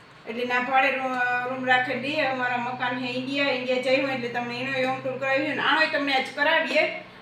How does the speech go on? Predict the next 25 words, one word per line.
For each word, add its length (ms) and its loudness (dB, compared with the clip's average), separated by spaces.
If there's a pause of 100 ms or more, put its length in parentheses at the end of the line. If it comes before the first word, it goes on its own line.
(140)
પણ, 160 0
અ, 340 4
મોરથી 360 -2
હું 180 -2
વાત 260 6
કરતા 300 -2
કે 100 -4
અમારા 280 0
ઘરના 480 2
નેતી 520 0 (680)
અમે 300 0
આ 280 4
ભાડે 280 4 (560)
રહીએ. 400 0 (840)
તો 100 -4 (840)
જો 80 -2
આથી 640 -2
ચાલુ 360 0
કરીએ 280 0
આપણે, 420 -2 (480)
તો 140 -2
આ 200 4
મેઇન 320 -2
દરવાજો 420 2
છે. 320 2